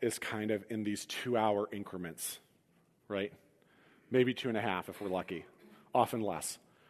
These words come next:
'cause he's, like, growing, like, like he's, my mom's calling him Thor 'cause he's just huge. Um,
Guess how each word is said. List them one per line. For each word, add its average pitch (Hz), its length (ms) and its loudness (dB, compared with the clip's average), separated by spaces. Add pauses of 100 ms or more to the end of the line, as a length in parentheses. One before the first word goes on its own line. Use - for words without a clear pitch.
(320)
'cause - 140 -10
he's, 104 140 -4
like, 107 140 0
growing, 107 400 4
like, 90 200 -4 (200)
like 113 140 -6
he's, - 260 -6 (460)
my 104 100 -2
mom's 117 300 2
calling 110 260 0
him 98 140 -6
Thor 90 480 -2 (160)
'cause - 140 -14
he's 104 140 -10
just - 160 -8
huge. 98 280 -4 (420)
Um, 95 360 -2